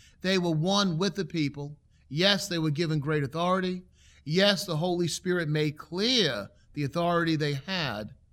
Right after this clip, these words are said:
but they were one of their brethren. They were servants of all. And anyone that wants to follow their example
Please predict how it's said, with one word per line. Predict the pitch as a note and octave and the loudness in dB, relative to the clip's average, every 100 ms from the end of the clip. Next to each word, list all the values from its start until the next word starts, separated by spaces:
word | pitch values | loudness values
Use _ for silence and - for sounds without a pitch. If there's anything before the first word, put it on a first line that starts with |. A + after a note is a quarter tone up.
| _ _ _ _ _ _ _ _ | _ _ _ _ _ _ _ _
but | - | -8
they | D3+ D#3+ | -2 0
were | C#3 | 0
one | C3 D#3 | 0 0
of | D#3 | 0
their | C#3+ | 0
brethren. | B2 C#3+ C#3+ A2+ F#2+ D#2+ _ _ _ _ _ _ _ | -2 -2 -4 -6 -10 -16 _ _ _ _ _ _ _
They | D#3 E3 | 0 2
were | D#3 D3+ C#3 - | 4 2 0 -4
servants | - - G3+ G#3+ C#3+ A2+ F#2 - - - - _ | -6 2 4 4 2 -2 -6 -10 -12 -14 -20 _
of | B2+ A#2+ | -12 -8
all. | G2 D2 - _ _ _ _ _ | -10 -12 -20 _ _ _ _ _
And | A#2 | -6
anyone | D3 E3 E3+ E3 | -2 0 2 2
that | D#3 | 0
wants | E3 E3+ E3 | 0 -2 -4
to | |
follow | D3 E3+ E3+ E3+ | -6 -4 -2 -2
their | E3 E3+ | -2 -2
example | C#3 F#3+ G#3+ G3+ G#2+ G2+ | 0 0 0 -2 -8 -12